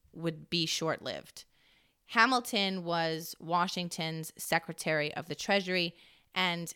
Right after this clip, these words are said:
Madison disagreed with the creation of the National Bank. He felt it was unconstitutional. Years later, as president, Madison would allow the charter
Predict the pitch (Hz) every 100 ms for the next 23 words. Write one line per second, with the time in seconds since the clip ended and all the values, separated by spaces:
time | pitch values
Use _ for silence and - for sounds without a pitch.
0 | - 175 190 202 220 262 - 196 175 165
1 | 175 - 170 156 147 151 123 - - _
2 | _ 160 156 - 170 156 151 - 151 147
3 | 147 147 135 - 139 131 131 113 - -
4 | _ _ _ _ 160 - 160 160 151 156
5 | - 170 170 165 156 - 160 - 156 151
6 | 131 113 - _ - - _ 180 185 240
7 | 254 226 185 185 240 214 156 151 - -
8 | 165 165 160 - - 226 247 190 156 143
9 | - - _ _ 180 196 220 285 254 -
10 | 175 156 156 147 - 175 175 165 170 233
11 | 294 233 170 - - 147 147 139